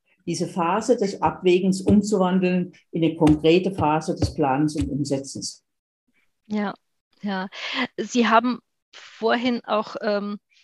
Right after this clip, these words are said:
Speaker 2: neben diesen positiven und wichtigen Aspekten, äh, die Sie jetzt erwähnen, auch, äh, gesagt, „Ich komme noch zu Schwierigkeiten.“
Speaker 1: Ja.
Speaker 2: Welche
Speaker 1: Zu Schwächen.
Speaker 2: Schwierig-, oder Schwächen, äh,
Speaker 1: Ja.
Speaker 2: sehen Sie denn?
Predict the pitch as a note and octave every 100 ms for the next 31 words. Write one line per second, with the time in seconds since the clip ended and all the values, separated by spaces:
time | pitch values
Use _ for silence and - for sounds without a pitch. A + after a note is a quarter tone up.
0 | _ - - - G#3+ B3+ C4+ A#3 A3+ G#3+
1 | G#3 G3+ _ - - C4 C4+ A#3+ - -
2 | A3 G#3 G#3+ - G#3 G#3 G3 A3+ - -
3 | A3 G3+ G3 - - A#3 - - - G3
4 | G#3+ - - - - F#3+ F#3+ G3+ F#3+ F#3+
5 | A3+ - - G3+ G3+ G3+ G#3+ A3 - -
6 | - G#3 - - - G#3 G3+ F#3+ A3+ G#3
7 | G#3 F#3+ - - - A3 A3 G#3 G3+ -
8 | A3+ - - A#3 B3+ F#3+ - - F#3 E3+
9 | E3+ - F#3 - C#3+ D3 D#3 - _ -
10 | F#3+ A3 A3+ B3+ B3 - C#4+ C#4+ - B3+
11 | - - _ - A3 A3 - G3+ A#3 A#3
12 | - G#3 G3+ G#3 G3 F#3 E3+ D3 G3 F3
13 | E3+ D#3+ E3+ E3 F3